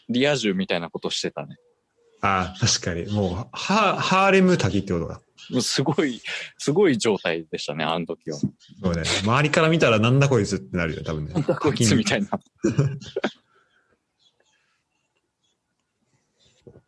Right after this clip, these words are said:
Speaker 2: なるほど。じゃあもうみんなの、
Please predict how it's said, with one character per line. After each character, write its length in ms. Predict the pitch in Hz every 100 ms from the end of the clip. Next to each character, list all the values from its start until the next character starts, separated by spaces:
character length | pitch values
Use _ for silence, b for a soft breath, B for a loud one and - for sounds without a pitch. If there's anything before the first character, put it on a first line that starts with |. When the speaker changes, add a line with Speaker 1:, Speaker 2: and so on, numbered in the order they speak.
| _ _ _ - _ B B B -
Speaker 2:
な 120 | 95
る 60 |
ほ 60 | 87
ど。 180 | 95 92
じ 80 | 147
ゃ 40 |
あ 20 |
も 180 | 165 135
う 20 | 113
み 180 | 156
ん 120 | 196 196
な 100 | 185
の、 520 | 156 120 98 -